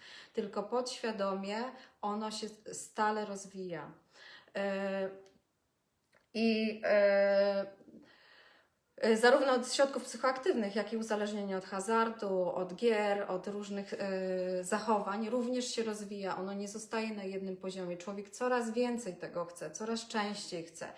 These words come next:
Poza tym coraz więcej problemów w jego życiu zaczyna się generować, więc on coraz częściej chce sięgać po używkę, żeby nie konfrontować się z problemami. To, co współuzależniona osoba może zrobić, to przede wszystkim spróbować,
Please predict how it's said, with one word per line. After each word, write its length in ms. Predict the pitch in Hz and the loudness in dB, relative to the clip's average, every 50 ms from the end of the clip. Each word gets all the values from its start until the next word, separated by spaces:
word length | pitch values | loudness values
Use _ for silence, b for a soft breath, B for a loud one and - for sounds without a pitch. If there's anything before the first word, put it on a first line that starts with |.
| B B B B B | B B B B B
Poza 320 | - 226 214 202 220 208 202 | 0 0 4 6 6 4 4
tym 280 | - 240 247 269 262 | 4 0 -2 -2 -2
coraz 300 | - - 214 208 202 202 | -4 -4 -4 -4 -4 -4
więcej 300 | 202 220 226 226 - 233 | -4 -2 -2 -2 -2 -2
problemów 640 | 226 - 226 220 214 226 233 247 254 233 202 185 175 180 | -2 -2 -2 0 4 6 6 6 6 4 2 0 -4 -6
w 40 | 185 | -6
jego 220 | 180 180 190 180 | -6 -4 -6 -6
życiu 300 | - 185 180 - - 185 | -6 -8 -10 -10 -10 -10
zaczyna 400 | 185 190 185 - - 185 180 180 | -8 -8 -8 -6 -6 -8 -6 -6
się 140 | - - 190 | -6 -6 -8
generować, 720 | 185 196 190 190 196 185 185 175 165 165 185 214 277 302 - B B B B B B B | -6 -6 -6 -4 -4 -4 -4 -4 -4 -4 -2 0 0 -2 -2 B B B B B B B
więc 240 | 202 196 190 - - | -8 -6 -6 -2 -2
on 280 | 220 220 233 240 233 - | 0 0 0 -2 -2 -2
coraz 320 | 226 214 214 208 - - | -2 -2 -2 -2 -4 -4
częściej 440 | - 233 226 233 226 - - 240 226 | -4 -2 -2 -2 -2 -4 -6 -6 -8
chce 220 | - - - 196 | -8 -8 -10 -8
sięgać 380 | - - 214 208 208 214 202 - | -6 -6 -6 -6 -6 -6 -8 -10
po 140 | - 202 190 | -10 -10 -10
używkę, 440 | 190 190 208 220 208 - - 233 | -10 -8 -8 -8 -8 -6 -6 -6
żeby 240 | 220 202 196 202 202 | -6 -6 -6 -6 -4
nie 200 | 208 226 262 262 | -2 0 0 0
konfrontować 720 | 262 240 233 226 - 220 208 202 - 208 196 202 196 196 - | -2 -4 -6 -6 -6 -6 -6 -6 -6 -6 -6 -6 -6 -6 -8
się 80 | - 190 | -10 -10
z 60 | - | -8
problemami. 640 | - 190 185 175 180 185 180 170 156 156 160 160 151 - B B B B B B B | -8 -8 -6 -4 -4 -4 -4 -4 -6 -8 -8 -12 -16 -18 B B B B B B B
To, 140 | - 240 247 | 2 2 2
co 140 | - 302 302 | 2 0 -2
współuzależniona 1040 | 294 - - 240 226 220 214 220 208 202 202 196 196 202 196 190 190 185 180 175 | -2 -4 -6 -6 -4 -2 0 0 0 0 -2 -4 -4 -6 -4 -4 -4 -4 -4 -4
osoba 380 | 170 170 - - 175 170 175 175 | -4 -6 -8 -8 -8 -8 -8 -8
może 280 | 170 175 165 - 170 165 | -8 -10 -10 -10 -10 -10
zrobić, 560 | - 170 151 151 160 170 214 233 - - - B B B B B B B | -10 -10 -12 -10 -10 -8 -8 -8 -8 -10 -18 B B B B B B B
to 100 | 214 202 | -2 -2
przede 340 | - - 247 233 226 240 | 0 2 0 2 2 0
wszystkim 460 | 233 - - 226 - - - 220 208 202 | -2 -4 -6 -8 -8 -6 -6 -6 -6 -6
spróbować, 960 | - - - - 233 226 202 226 220 - - 180 - - 214 - - - | -8 -8 -2 2 2 4 6 6 6 6 6 4 0 -2 -2 -6 -10 -16